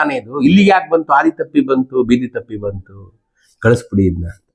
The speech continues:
ವಿಜಯನಗರವನ್ನ ದೋಚ್ಕೊಂಡು ಹೋದಂತ ಬಿಜಾಪುರದ ಆನೆ ತಪ್ಪಿಸ್ಕೊಂಡು ಹೋಗಿದ್ದಕ್ಕೆ ಈ ಹಾಡು ಹುಟ್ತು.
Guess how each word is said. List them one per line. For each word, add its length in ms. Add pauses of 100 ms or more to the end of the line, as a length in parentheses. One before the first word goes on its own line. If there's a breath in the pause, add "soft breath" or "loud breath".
(1040)
ವಿಜಯನಗರವನ್ನ 760
ದೋಚ್ಕೊಂಡು 580
ಹೋದಂತ 280
ಬಿಜಾಪುರದ 540
ಆನೆ 160
ತಪ್ಪಿಸ್ಕೊಂಡು 600
ಹೋಗಿದ್ದಕ್ಕೆ 440
ಈ 180
ಹಾಡು 360
ಹುಟ್ತು. 360